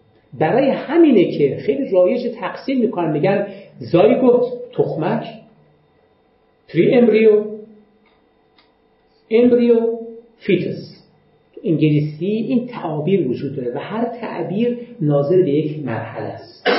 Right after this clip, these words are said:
در مرحله نخست تخمکه که تا چهارده روزه می‌گن تخمک،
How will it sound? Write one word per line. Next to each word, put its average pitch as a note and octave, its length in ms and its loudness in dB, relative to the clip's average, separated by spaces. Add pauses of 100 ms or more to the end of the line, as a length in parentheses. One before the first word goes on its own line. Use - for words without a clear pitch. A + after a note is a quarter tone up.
(420)
در F3+ 220 0
مرحله G#3+ 520 0
نخست A#3 480 -2
تخمکه D#3+ 600 0 (340)
که - 140 -2
تا F3+ 160 2
چهارده F3 360 2
روزه E3+ 240 4
می‌گن G3 280 2
تخمک، - 460 -4